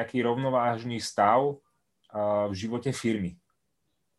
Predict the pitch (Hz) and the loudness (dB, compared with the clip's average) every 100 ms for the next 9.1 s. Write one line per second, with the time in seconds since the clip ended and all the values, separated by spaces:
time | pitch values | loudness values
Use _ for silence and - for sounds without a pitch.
0 | _ _ _ _ _ _ _ _ _ 101 | _ _ _ _ _ _ _ _ _ -2
1 | - 107 110 123 - 147 175 - 90 101 | 2 2 2 -2 -4 -6 -2 0 2 0
2 | 95 127 117 120 147 165 117 110 113 113 | -2 0 2 2 4 4 6 4 4 0
3 | 107 113 - 120 113 113 98 110 - 127 | -2 -2 -4 -2 -2 -2 -2 -2 0 -2
4 | 101 135 113 110 113 - 120 117 110 127 | 0 0 0 0 -2 -2 -2 -2 0 0
5 | 139 - 101 95 104 139 - - - - | 0 -4 -4 -2 -4 -8 -12 -20 -20 -20
6 | _ _ _ 104 95 98 95 98 98 107 | _ _ _ -4 2 4 4 4 6 8
7 | 110 - 107 - - - 120 113 117 - | 8 2 -6 -6 -10 -4 0 0 0 -4
8 | _ _ _ _ _ _ 107 107 101 98 | _ _ _ _ _ _ -20 -20 -14 -10
9 | 98 | -10